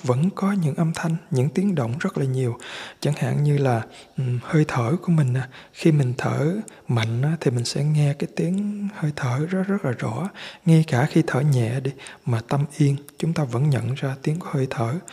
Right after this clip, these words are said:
Rồi tiếng tim đập nè, tiếng những mạch máu chảy nè, rồi, ừm,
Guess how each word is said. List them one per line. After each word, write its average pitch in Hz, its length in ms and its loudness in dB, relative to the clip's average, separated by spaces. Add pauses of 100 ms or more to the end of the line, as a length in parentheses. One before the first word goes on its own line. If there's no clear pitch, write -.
(380)
Rồi 131 280 2
tiếng 190 180 2 (160)
tim 165 260 8
đập 127 160 0 (100)
nè, 127 180 0 (420)
tiếng 180 180 6
những 165 300 2
mạch 135 220 0
máu 160 240 4 (180)
chảy 127 340 2
nè, 170 140 2 (440)
rồi, 127 240 2
ừm, 127 380 2